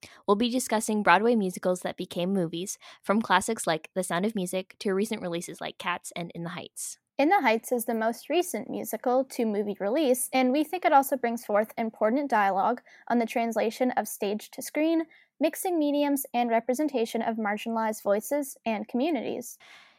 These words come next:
Speaker 1: Now, as we know, adaptations of Broadway musicals do not always translate well to film as a medium. We suggest three main reasons for this, which is what we will discuss. So, um, that being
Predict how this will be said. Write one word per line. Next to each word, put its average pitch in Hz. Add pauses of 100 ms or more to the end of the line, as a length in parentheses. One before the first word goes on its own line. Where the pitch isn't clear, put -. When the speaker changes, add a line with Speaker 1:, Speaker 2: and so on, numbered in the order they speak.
(100)
Speaker 1:
Now, 233
as 233
we 285
know, 190
adaptations 185
of 165
Broadway 175
musicals 170
do 190
not 190 (100)
always 254
translate 202
well 160
to 170
film 151
as 156
a 170
medium. 156 (520)
We 233
suggest 269
three 220
main 220
reasons 180
for 190
this, 185
which 202
is 202
what 202
we 214
will 214
discuss. - (300)
So, 180
um, 175 (140)
that 175
being 185